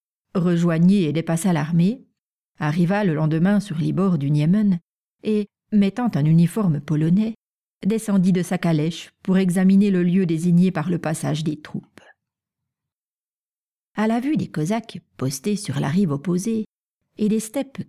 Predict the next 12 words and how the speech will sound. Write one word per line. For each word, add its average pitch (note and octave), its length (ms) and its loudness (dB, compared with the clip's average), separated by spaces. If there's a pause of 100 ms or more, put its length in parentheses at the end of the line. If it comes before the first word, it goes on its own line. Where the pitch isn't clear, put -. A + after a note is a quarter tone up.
qui E3 100 -6
s'étendaient F3 500 -2
à C3 60 -4
perte F3 300 -2
de D#3 120 0
vue F3+ 220 2
jusqu'à C#3+ 320 -4
Moscou, E3 520 -6 (580)
la A#3+ 140 0
ville B3 240 -2
sainte, C4+ 420 -6 (440)
cette - 400 -6